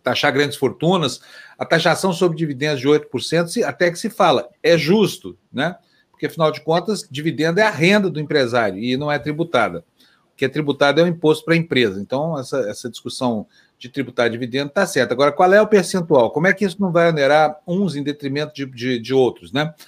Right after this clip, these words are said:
Por exemplo, setor financeiro. Onde é que o setor financeiro é onerado por essa reforma tributária? A gente vai discutir tudo isso hoje durante o Despertador, tá bom? Bom, vamos lá, gente. Notícia na tela. Fernando, bom dia pra você.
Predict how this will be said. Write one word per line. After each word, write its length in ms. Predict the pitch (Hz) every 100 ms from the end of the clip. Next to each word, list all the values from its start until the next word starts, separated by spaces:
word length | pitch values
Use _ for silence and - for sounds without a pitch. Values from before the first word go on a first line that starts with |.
| - - _
Por 120 | - 190
exemplo, 340 | 143 147 123
setor 340 | 175 175 196
financeiro. 640 | 190 180 165 - 127 - - -
Onde 200 | 170 208
é 60 |
que 80 | 208
o 40 | 190
setor 360 | 190 185 175
financeiro 560 | - 165 165 139 160 151
é 20 |
onerado 460 | 151 143 139 127 -
por 100 | 127
essa 180 | -
reforma 380 | 120 120 123 117
tributária? 540 | 120 110 107 107 95 - -
A 300 | - _ _
gente 120 | -
vai 100 | 156
discutir 340 | 156 170 175
tudo 280 | 165 180 147
isso 240 | 147 -
hoje 200 | 131 131
durante 280 | 127 127 127
o 40 | 117
Despertador, 600 | - 127 127 117 95 85
tá 120 | 101
bom? 280 | 147 196 - - - - - _
Bom, 140 | 175 160
vamos 220 | 208 190
lá, 120 | 139
gente. 420 | 127 143 - - _
Notícia 420 | 143 147 170 190
na 120 | 185
tela. 280 | 165 160 135
Fernando, 400 | 139 135 160 165
bom 180 | 143 131
dia 260 | 117 175 170
pra 120 | 147
você. 520 | 117 - 170 190